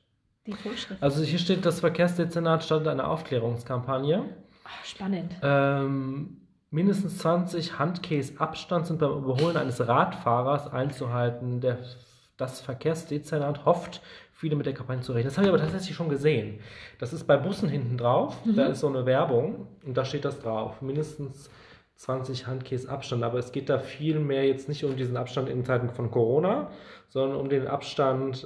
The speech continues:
Speaker 2: ähm, von Auto- und Fahrradfahrern.
Speaker 1: Wenn du den überholst, den Fahrradfahrer. Ich glaub, wie viel sind's? Eins Komma fünf Meter oder was
Speaker 2: Ja.
Speaker 1: sind denn jetzt zwanzig Handkäs?
Speaker 2: Also hier steht,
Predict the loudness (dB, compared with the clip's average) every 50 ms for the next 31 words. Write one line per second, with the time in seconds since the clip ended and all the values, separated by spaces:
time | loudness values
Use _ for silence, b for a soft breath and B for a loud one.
0 | -8 -4 -2 0 0 2 2 2 2 0 0 -2 -4 -4 -6 -8 -10 -12 -16 -18
1 | -20 _ _ _ _ _ _ _ _ _ -6 -2 -2 -2 -2 -4 -6 -8 0 6
2 | 6 6 6 6 4 2 2 2 0 -6 -6 -6 0 2 2 4 4 2 0 -2
3 | -6 -10 -8 -8 -8 -8 -8 -6 -4 -2 -2 -2 -2 -2 -2 0 0 -2 -2 -4
4 | -6 -4 0 0 0 0 0 -6 -6 -8 -8 -12 -14 -12 -12 -12 -12 -10 -12 -10
5 | -8 -8 -10 -10 -14 B B B B B B B B -4 2 2 2 2 0 -4
6 | -4 0 0 -2 -2 0 -4 -4 -2 -2 -2 -2 -2 -4 -4 0 0 0 0 -2
7 | -8 -8 -8 -6 -6 -6 -4 -2 -2 0 0 0 0 -2 -2 -6 B B B B
8 | B 2 4 4 4 6 4 2 4 4 4 2 2 2 0 0 -2 -4 -12 -10
9 | -8 -4 -4 -4 -4 -6 -8 -6 -6 -6 -6 -8 -10 -14 -8 -8 -8 -8 -8 -12
10 | -18 -20 _ _ B B B B B B B B B B 4 4 4 4 2 2
11 | 2 2 4 4 4 4 4